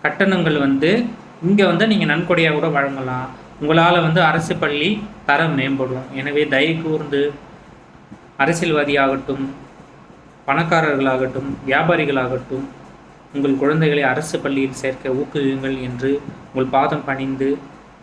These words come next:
பணிவோடு வேண்டி கேட்டுக்கொண்டு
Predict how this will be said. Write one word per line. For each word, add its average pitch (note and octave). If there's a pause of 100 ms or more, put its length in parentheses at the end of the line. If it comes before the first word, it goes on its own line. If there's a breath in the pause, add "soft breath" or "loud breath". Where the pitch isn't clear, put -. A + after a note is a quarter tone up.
(500)
பணிவோடு D3 (240)
வேண்டி C3+
கேட்டுக்கொண்டு C3